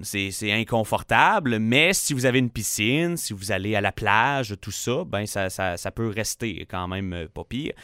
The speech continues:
Euh, puis je vous souhaite d'avoir l'air clim aussi. Ça, c'est, c'est l'autre affaire quand on a des, euh, des températures de ce type-là.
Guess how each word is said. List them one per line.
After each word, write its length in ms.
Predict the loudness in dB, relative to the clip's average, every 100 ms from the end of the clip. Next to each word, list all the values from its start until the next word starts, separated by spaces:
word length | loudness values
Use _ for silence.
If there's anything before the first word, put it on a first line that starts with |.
| -20 -8
Euh, 80 | -6
puis 140 | -4
je 100 | -4
vous 60 | -4
souhaite 220 | -2 0
d'avoir 320 | 0 0 2
l'air 180 | 2 0
clim 240 | -2 -8 -8
aussi. 220 | -10 -12 _ _
Ça, 100 | -16
c'est, 260 | -10 -8 -8
c'est 140 | -2 0
l'autre 280 | 2 2
affaire 300 | 0 2 2 0
quand 120 | -2
on 180 | -2 -4
a 140 | -4
des, 240 | -4 -4 -4
euh, 140 | -4
des 140 | -6 -6
températures 580 | -6 -4 -4 -2 -2
de 80 | 0
ce 140 | -2 -4
type-là. 420 | -4 -6 -8